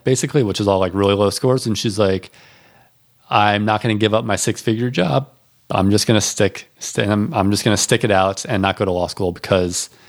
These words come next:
she realized her personality was not a good fit for the environments she thought sh-,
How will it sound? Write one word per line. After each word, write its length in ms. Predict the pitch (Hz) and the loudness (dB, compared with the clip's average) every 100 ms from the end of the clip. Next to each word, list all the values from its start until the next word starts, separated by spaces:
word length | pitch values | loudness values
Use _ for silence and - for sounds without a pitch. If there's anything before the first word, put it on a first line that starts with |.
| - _ _ _ _ _ _ _ _ | -20 _ _ _ _ _ _ _ _
she 140 | - 107 | 0 4
realized 600 | 101 98 92 90 - - | 6 4 2 -2 -10 -10
her 300 | 131 101 101 | -8 -2 -2
personality 460 | - 95 104 92 92 | 0 -2 0 -2 -2
was 160 | 82 | -4
not 140 | 98 92 | -2 0
a 20 | |
good 180 | 95 - | -2 -2
fit 220 | 98 90 | -4 -4
for 260 | - 90 | -4 -2
the 100 | 87 | 0
environments 680 | 87 90 90 87 87 - - - | 0 0 0 -2 -4 -6 -8 -6
she 240 | - 95 | -2 -2
thought 260 | - 92 | 2 0
sh-, 120 | - | 0